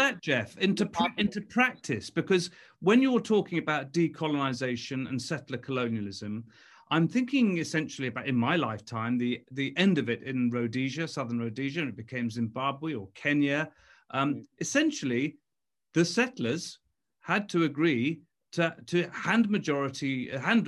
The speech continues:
Speaker 1: hand rule over to the majority. There was majority rule. Well, but also the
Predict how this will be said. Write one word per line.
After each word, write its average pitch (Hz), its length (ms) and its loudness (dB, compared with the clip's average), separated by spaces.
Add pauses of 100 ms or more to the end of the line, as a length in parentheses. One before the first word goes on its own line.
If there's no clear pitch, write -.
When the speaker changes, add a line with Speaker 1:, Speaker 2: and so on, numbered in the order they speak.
Speaker 1:
hand 202 300 2
rule 147 220 2
over 123 200 -2
to 135 140 -10
the 180 100 -4
majority. 196 580 -2
There 110 140 -6
was 147 180 -6
majority 151 580 -2
rule. 151 440 -2 (600)
Well, 202 200 4 (1400)
but 214 160 4
also 262 320 2
the 170 100 2